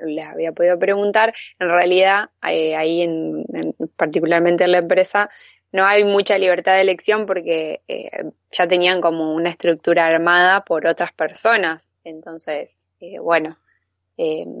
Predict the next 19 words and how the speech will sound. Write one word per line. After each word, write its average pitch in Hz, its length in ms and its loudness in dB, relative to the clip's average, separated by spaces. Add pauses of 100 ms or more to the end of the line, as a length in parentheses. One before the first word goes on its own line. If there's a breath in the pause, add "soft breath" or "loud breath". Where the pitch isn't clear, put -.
(180)
básicamente 170 880 0
es 170 100 -4
como 160 280 -4
que 156 200 -4
la 160 140 0
tecnología 160 500 0
que 180 100 2
se 170 100 -8
estaba 175 240 2
usando, 202 720 0 (580)
eh, 170 520 -14 (800)
ya 180 200 2
venía 180 380 0
dada, 165 440 0 (220)
no 165 160 -10
había 170 240 0
libertad 165 420 0
de 165 80 0
elección. 160 640 -4